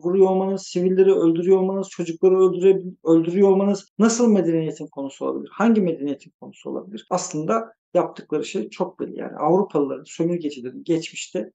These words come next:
yaptıklarını tekrarlayarak onlara şantaj yapıyor.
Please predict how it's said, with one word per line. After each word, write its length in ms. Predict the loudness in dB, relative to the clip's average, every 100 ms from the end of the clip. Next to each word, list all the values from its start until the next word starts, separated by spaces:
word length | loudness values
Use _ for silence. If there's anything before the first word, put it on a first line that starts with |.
| -2
yaptıklarını 680 | -2 -2 -8 0 2 0 -4
tekrarlayarak 760 | -6 -2 0 4 4 2 0
onlara 360 | -4 -4 -2 -4
şantaj 500 | -4 -8 -2 0 0
yapıyor. 380 | -2 0 0